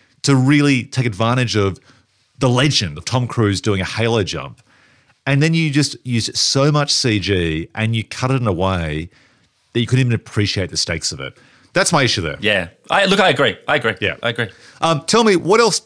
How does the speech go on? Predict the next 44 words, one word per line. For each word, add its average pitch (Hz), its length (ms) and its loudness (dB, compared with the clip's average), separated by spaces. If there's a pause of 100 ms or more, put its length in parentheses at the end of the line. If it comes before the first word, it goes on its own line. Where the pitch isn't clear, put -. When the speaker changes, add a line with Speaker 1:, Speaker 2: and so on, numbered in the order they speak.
(140)
Speaker 1:
did 151 220 0
you 135 360 4 (140)
like 107 400 0
or 104 60 0
dislike 98 420 0
about 87 280 -2
it? 85 120 -2
And 90 220 -2 (520)
did 143 100 4
it 147 160 2
sort 127 140 0
of, 120 60 2
like, 110 220 0
advance 95 460 -2
this 98 180 -4
whole 92 260 -2
idea 87 400 0
of 85 240 -4
the 87 60 -8
disavowed 87 440 -2
agent? 80 440 -4
'Cause - 100 -6
I 110 60 0
think 208 280 -4
it's, - 340 -2 (520)
correct 175 200 -2
me 190 40 -4
if 147 80 -4
I'm 101 160 0
wrong, 95 440 0
but 120 100 0
I 113 120 0
think - 600 -8 (180)
of 180 180 2
these 165 200 4
six - 200 -4
movies, 110 640 -2 (360)
he's 214 320 0
been 139 240 0
disavowed 123 680 0
for 110 480 2
five 139 400 -2
of 78 60 -12
them. 76 260 -10